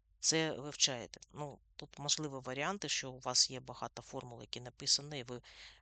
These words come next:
підбираєте більш-менш ту, яка підходить, але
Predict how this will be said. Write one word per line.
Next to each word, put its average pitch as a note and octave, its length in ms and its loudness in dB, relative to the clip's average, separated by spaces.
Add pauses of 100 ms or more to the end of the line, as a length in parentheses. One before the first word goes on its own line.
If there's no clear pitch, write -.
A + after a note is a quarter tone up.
(140)
підбираєте B2+ 640 0
більш-менш B2+ 520 0 (840)
ту, D3+ 80 0
яка B2+ 380 0 (240)
підходить, F3+ 500 -4
але C3 380 -4